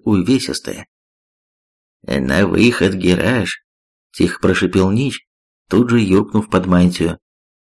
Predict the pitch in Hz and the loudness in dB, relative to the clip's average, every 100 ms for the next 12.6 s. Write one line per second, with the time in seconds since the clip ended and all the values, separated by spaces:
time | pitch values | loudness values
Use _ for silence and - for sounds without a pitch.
0 | _ _ - - 65 87 117 78 76 - | _ _ -8 -4 0 2 2 0 -4 -10
1 | _ _ _ _ - 73 80 80 107 - | _ _ _ _ -2 -2 0 0 -2 -2
2 | 92 110 117 95 104 131 87 71 - _ | 0 2 0 2 0 0 -4 -6 -12 _
3 | _ _ _ _ _ _ _ - - 90 | _ _ _ _ _ _ _ -16 -4 2
4 | 92 90 170 180 156 135 120 - 147 - | 2 4 4 4 2 0 0 0 -4 0
5 | 113 107 - 131 - 104 - 95 95 90 | 0 0 2 2 2 -2 0 0 2 4
6 | 90 90 90 87 - 139 156 - 67 - | 2 2 2 2 2 0 2 0 -2 -4
7 | - 120 113 87 82 - - 127 92 87 | 0 0 0 0 0 0 2 2 4 2
8 | 87 - 107 120 85 - _ _ _ _ | 0 -4 -4 -4 -8 -12 _ _ _ _
9 | - 95 104 90 92 90 - 98 87 90 | 0 2 2 0 -4 -4 -4 -2 0 2
10 | 95 87 87 87 127 143 - - _ _ | 2 2 2 2 0 0 -4 -8 _ _
11 | _ - - 76 - - - 98 - - | _ -14 -6 -4 -2 -2 0 0 0 -4
12 | - - - 113 - | -4 -6 -2 -2 -2